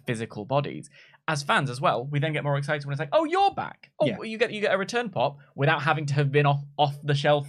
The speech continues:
Speaker 1: like, injured for ages and ages and ages. So other than Riddle taking some time away,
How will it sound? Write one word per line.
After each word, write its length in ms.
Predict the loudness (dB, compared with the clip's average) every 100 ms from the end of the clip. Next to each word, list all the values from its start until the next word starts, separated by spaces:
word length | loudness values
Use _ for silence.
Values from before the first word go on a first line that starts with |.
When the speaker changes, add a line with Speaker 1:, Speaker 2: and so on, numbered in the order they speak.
| -6
Speaker 1:
like, 180 | -6 -2
injured 360 | -2 -2 -4
for 120 | -4 -8
ages 160 | -8
and 80 | -10
ages 160 | -10 -10
and 80 | -14
ages. 240 | -18 -20 -20 -20 -20 -20 -20
So 220 | -2 2 4
other 240 | 4 4
than 200 | 0 0 0
Riddle 260 | 2 2
taking 320 | 2 0 0
some 140 | -8 -6
time 260 | -2 -2
away, 460 | -4 -8 -8 -8 -12